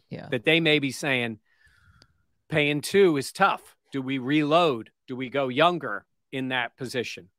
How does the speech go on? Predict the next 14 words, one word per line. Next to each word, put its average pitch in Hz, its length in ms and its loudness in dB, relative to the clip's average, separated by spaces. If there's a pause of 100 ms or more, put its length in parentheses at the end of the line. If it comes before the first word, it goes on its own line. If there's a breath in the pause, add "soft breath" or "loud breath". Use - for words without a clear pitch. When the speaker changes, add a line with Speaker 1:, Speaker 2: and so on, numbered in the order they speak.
Speaker 2:
You 131 120 -2
know, 123 120 2
do 107 80 -4
Speaker 1:
Yeah. 104 80 0
Speaker 2:
we 120 120 -2
do 156 240 2
that?" 113 280 0
So 135 400 4
there's 175 260 4
always 196 340 4
trades 147 360 -2
to 143 60 -14
be 127 100 -4
made. 104 360 -6